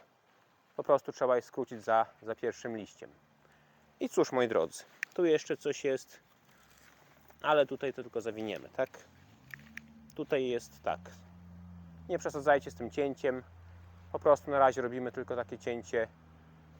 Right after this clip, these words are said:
e, wstępne, ale już ten winogron lepiej wygląda <clears throat> i po prostu cała siła będzie szła już w grona. To tyle, moi drodzy.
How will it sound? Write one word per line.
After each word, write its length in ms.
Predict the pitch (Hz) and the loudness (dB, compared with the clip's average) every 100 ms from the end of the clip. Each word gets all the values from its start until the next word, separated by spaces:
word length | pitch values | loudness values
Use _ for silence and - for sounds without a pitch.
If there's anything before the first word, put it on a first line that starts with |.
| - - | -20 -4
e, 600 | 110 110 107 110 110 104 | 0 4 4 6 6 4
wstępne, 680 | - - 160 147 - 143 131 - _ _ - | 2 6 8 6 2 4 2 -2 _ _ 2
ale 160 | 160 160 | 4 6
już 140 | 156 | 4
ten 200 | - 143 | 2 0
winogron 340 | 123 135 123 120 | 2 4 6 6
lepiej 260 | 151 160 | 4 4
wygląda 460 | 143 139 135 127 127 - _ _ _ _ _ | -2 0 2 4 2 0 _ _ _ _ _
<clears throat> 540 | - 147 131 - _ - | 0 0 -2 -12 _ -2
i 60 | |
po 80 | 220 | 0
prostu 480 | 202 170 - 165 147 - _ | 6 4 4 -2 -2 -8 _
cała 260 | - 196 147 | 4 8 6
siła 340 | - 156 143 | 4 4 4
będzie 280 | 135 127 123 | 4 0 -2
szła 220 | - 110 | -2 0
już 280 | 107 110 - _ _ - | 0 -2 -14 _ _ -12
w 60 | |
grona. 300 | 113 104 82 - _ _ _ _ _ _ - | 0 0 0 -10 _ _ _ _ _ _ -8
To 100 | 175 | -4
tyle, 340 | - 156 139 139 _ _ | 0 4 4 2 _ _
moi 160 | 135 127 | -8 -6
drodzy. 440 | 123 127 110 117 | 0 0 0 -8